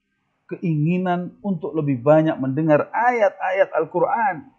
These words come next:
Maka pergilah Rasulullah bersama para jin ke suatu tempat, dan Rasulullah sallallahu alaihi wasallam membacakan ayat-ayat Al-Quran kepada rombongan jin tersebut.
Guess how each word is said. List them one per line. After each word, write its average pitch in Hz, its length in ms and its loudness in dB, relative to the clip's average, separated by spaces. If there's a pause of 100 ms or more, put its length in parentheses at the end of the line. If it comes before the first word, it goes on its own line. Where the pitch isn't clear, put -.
(800)
Maka 208 240 2
pergilah 208 480 2
Rasulullah 240 480 2
bersama 202 400 2
para 185 240 4
jin 175 320 -2
ke 233 120 -4
suatu 165 280 -8
tempat, 156 480 -6 (640)
dan 156 160 0
Rasulullah 240 400 4
sallallahu 175 220 2
alaihi 226 100 0
wasallam 202 240 2
membacakan 170 400 0 (400)
ayat-ayat 185 560 2
Al-Quran 160 480 -6
kepada 156 240 -2
rombongan 139 480 -2
jin 123 160 -4
tersebut. 117 480 -6